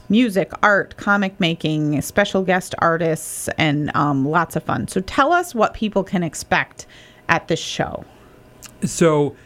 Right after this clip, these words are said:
Speaker 2: the show overall is going to have, uh, there are two main themes. I've asked two artists, uh,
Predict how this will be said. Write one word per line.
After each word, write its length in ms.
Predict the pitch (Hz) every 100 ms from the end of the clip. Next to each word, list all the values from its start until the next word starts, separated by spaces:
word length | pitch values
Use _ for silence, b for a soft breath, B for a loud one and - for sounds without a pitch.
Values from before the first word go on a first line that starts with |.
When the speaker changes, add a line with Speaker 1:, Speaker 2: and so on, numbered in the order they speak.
| B -
Speaker 2:
the 300 | 139 139 127
show 280 | - 180 180
overall 440 | 180 147 143 143
is 180 | 135 117
going 280 | 135 135 135
to 80 | 131
have, 500 | 131 131 123 110 -
uh, 320 | 127 120 120
there 140 | 120
are 60 | 117 - -
two 220 | - 175
main 360 | 156 151 156
themes. 440 | 135 - 110 92 123
I've 120 | 113
asked 320 | 123 117 -
two 240 | - 175 160
artists, 440 | 127 113 - - B B B - -
uh, 400 | 113 104 101